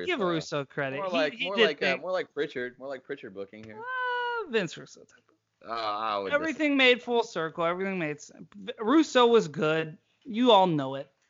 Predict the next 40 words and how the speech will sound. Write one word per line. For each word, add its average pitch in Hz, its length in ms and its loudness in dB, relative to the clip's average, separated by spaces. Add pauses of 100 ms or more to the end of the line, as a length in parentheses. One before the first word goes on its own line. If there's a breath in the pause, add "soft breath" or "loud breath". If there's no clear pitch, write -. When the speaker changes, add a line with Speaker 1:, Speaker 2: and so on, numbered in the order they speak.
(140)
Speaker 1:
Come 98 140 -4
Speaker 2:
I 104 100 -2
Speaker 1:
on. 127 180 -10
Speaker 2:
don't 98 300 -10
think 107 220 -14
he 107 80 -12
was 98 180 -8
ever 104 240 -6
good. 87 220 -4
Um, 120 340 6
yeah, 156 160 6
let's, 139 260 4
Speaker 1:
All 165 60 8
right. 151 80 8
Speaker 2:
uh, 143 60 4
let's, 147 220 0
let's, 151 160 2
Speaker 1:
Well. - 40 -8
Speaker 2:
let's 156 140 -4
go 175 180 2
back 160 240 4
over 147 220 2
to, 147 280 -2
uh, 127 180 6
two 147 120 -10
thousand 135 240 -2
and 120 100 -6
nineteen. 120 540 -6 (840 loud breath)
And, 139 340 6
uh, 131 260 6
yeah, 165 220 6
so - 140 -12
the 139 60 -2
next 185 200 0
match 160 240 0
is 127 80 -8
Charlotte 151 380 2
Flair 143 260 2
versus 127 320 -4
Bayley. 127 540 0